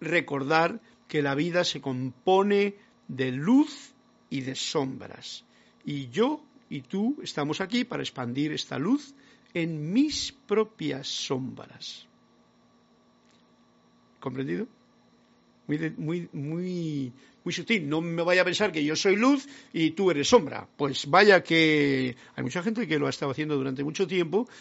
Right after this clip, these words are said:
y aún siguen con ese run run. No, no, no, no. Aquí dentro está la luz, aquí dentro están las sombras.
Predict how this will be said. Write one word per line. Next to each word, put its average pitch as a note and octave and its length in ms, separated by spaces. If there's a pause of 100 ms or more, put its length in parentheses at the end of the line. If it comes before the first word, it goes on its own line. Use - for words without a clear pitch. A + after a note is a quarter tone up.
(140)
y C#3 100
aún E3+ 280
siguen G3 280
con D#3+ 140
ese D#3+ 160
run C#3+ 240
run. E3+ 260 (640)
No, G3 140
no, B3+ 120
no, A3+ 140
no. A3+ 220 (580)
Aquí C4+ 300
dentro E3 560
está C#3 260
la B2+ 100
luz, C#4 420 (640)
aquí D#3 240
dentro D3 580
están C3+ 340
las C3+ 120
sombras. - 640